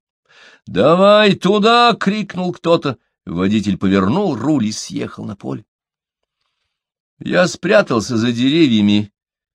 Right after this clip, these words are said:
и глядел на происходящее с немалым интересом. Зрелище оказалось великолепным. Да, не скрою, я был горд собой.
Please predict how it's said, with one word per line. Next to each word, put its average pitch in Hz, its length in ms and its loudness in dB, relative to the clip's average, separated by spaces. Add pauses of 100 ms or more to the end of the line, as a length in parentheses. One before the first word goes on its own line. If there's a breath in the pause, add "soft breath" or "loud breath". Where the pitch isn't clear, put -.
(320)
и - 140 -8
глядел 104 420 0
на 107 100 0
происходящее 110 680 0
с 98 100 -8
немалым 113 460 0
интересом. 101 640 -2 (380)
Зрелище 151 880 0
оказалось 135 380 -6
великолепным. 90 1000 -4 (360)
Да, 220 480 2
не 214 180 -2
скрою, 185 520 -2
я 175 100 2
был 165 160 0
горд 143 440 0
собой. 117 560 -2